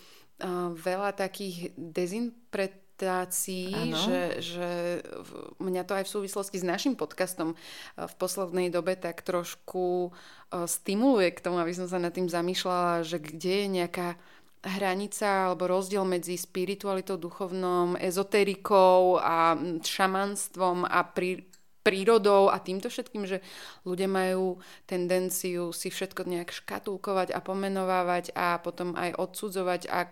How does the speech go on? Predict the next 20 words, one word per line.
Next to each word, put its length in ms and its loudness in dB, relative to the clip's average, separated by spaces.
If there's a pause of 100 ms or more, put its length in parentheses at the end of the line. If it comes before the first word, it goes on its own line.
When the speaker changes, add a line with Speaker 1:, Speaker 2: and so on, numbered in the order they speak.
Speaker 1:
niečo 320 -4
nezapadá 480 -4
do, 320 -4
do 160 -4
ich 340 -8
predstavy. 720 -6 (540)
A 420 2 (320)
mala 400 0
si 160 -8
tam 160 -4
skvelé, 720 -2 (640)
a, 800 -4 (240)
k 140 -20
tomuto 340 -8
zamyslenia 760 -4
aj, 120 -2 (340)
aký 160 -12
je 100 -2
rozdiel 300 -4
medzi 480 -4